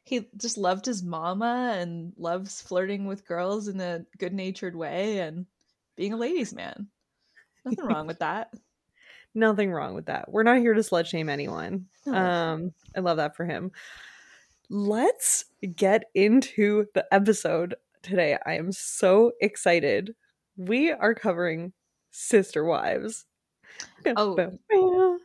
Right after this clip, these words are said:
Speaker 1: Yeah, and stay tuned for next week when we'll cover Jersey Shore, Sammy's return.
Speaker 2: Yeah, whatever. I'm not, yeah, that's great. Uh, thanks for the, those announcements. I'm fully in Sister Wives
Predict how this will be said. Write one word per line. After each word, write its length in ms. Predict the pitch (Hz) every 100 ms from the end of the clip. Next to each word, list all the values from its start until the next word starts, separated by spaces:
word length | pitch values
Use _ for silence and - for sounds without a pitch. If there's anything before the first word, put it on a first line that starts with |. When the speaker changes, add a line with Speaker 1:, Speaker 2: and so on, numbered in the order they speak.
| - - -
Speaker 1:
Yeah, 240 | 190 156 -
and 640 | 214 233 202 190 190 196
stay 300 | - - 220
tuned 240 | 233 262 233
for 100 | 202
next 320 | 185 185 -
week 200 | 165 156
when 120 | 156
we'll 80 | 160
cover 540 | - 180 139 135 - _ _ _ _ _ _ _ _
Jersey 340 | 175 165 160
Shore, 320 | 151 - - 185
Sammy's 440 | - 135 151 -
return. 440 | 147 - - 202 - _ _ _ _ -
Speaker 2:
Yeah, 180 | 190 175
whatever. 400 | 170 156 156 -
I'm 420 | - 202 254 254 -
not, 460 | - 202 190 180 - - _
yeah, 220 | 185 165
that's 280 | 147 170 -
great. 280 | - 147 82 -
Uh, 80 | 180
thanks 260 | 180 190 196
for 220 | 220 202
the, 580 | 180 - - 175 180 -
those 200 | 175 175
announcements. 580 | 180 131 185 233 247 254 - - - _
I'm 200 | 226 294
fully 540 | 294 254 240 233 202 -
in 160 | 185
Sister 340 | 165 180 - 160
Wives 600 | 151 143 139 165 -